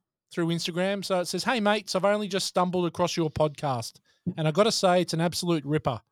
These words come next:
I laugh my balls off when I'm driving around listening to this. As a massive movie lover, you have brought back so many memories of these eighties and nineties classics.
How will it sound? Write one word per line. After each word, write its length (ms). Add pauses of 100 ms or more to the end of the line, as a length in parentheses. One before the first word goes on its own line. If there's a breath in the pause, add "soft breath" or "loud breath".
(400)
I 60
laugh 280
my 140
balls 360
off 180
when 100
I'm 140
driving 400
around 240
listening 360
to 60
this. 360 (380 soft breath)
As 160
a 40
massive 460
movie 340
lover, 380 (220)
you 120
have 140
brought 280
back 220
so 220
many 200
memories 460
of 200
these 280
eighties 340
and 120
nineties 380
classics. 640